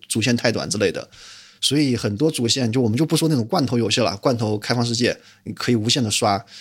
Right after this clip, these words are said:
就即使是一些单机的剧情向的，其实可能也得二十个小时起步。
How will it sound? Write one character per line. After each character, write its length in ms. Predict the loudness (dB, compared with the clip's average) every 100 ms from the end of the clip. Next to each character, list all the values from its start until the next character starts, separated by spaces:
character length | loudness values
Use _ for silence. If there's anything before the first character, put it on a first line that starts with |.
| -12 -2
就 100 | 0
即 220 | 0 0
使 100 | 0
是 180 | 0 0
一 60 |
些 400 | 2 2 2 0 -4 -14 -6
单 220 | -2 0 0
机 240 | -2 -2
的 140 | -2 0
剧 160 | 0
情 180 | 0 0
向 180 | -2 -2
的， 120 | -2
其 280 | 0 0 2
实 240 | 0 0
可 300 | -4 0 0
能 140 | 2 2
也 200 | 2 0
得 300 | 0 -2 -4 -2
二 180 | 0 2
十 240 | 0 -2
个 100 | 0
小 220 | 0 0
时 100 | 0
起 220 | 0 0
步。 320 | -2 -4 -4